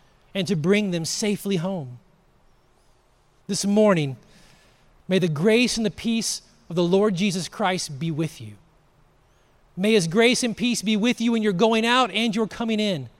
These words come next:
now and forevermore. Let me pray for us.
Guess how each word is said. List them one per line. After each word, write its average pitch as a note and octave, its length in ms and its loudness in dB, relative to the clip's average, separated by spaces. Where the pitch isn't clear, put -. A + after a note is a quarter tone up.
now F#3+ 400 2
and G3 120 -2
forevermore. D#3+ 800 -4
Let F3+ 80 -6
me F#3 80 0
pray D#3 180 0
for B2 220 -10
us. - 220 -12